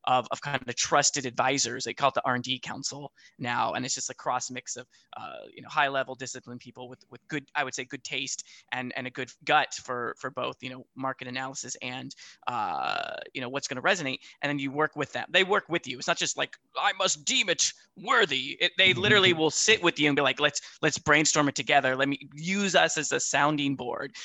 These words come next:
Speaker 1: And so it, it basically creates this nice little incubation system, which then, you know, as you prove the viability, the, the, <laughs> the, I was about to say thicker questions, but I don't know why I used the word thicker.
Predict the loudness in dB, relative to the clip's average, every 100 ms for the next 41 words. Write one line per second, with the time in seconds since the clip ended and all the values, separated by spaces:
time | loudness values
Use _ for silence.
0 | -8 2 4 4 2 -4 0 2 2 0
1 | -4 -6 -6 -2 -2 -2 -4 -2 -2 -2
2 | -4 -4 -6 -2 0 0 0 0 0 -6
3 | -8 -16 -8 -6 4 4 6 2 -4 -10
4 | -12 -6 -2 0 4 4 4 0 -2 -4
5 | -2 0 2 4 4 6 6 8 4 -2
6 | -8 _ _ _ 2 2 4 4 2 -2
7 | _ _ _ -8 -2 -2 -4 -8 -8 -10
8 | -16 -20 -20 _ _ 0 0 4 4 4
9 | 0 4 2 4 0 2 2 2 0 2
10 | 4 4 4 4 4 2 -2 -4 -6 -8
11 | -8 -4 -4 -4 -8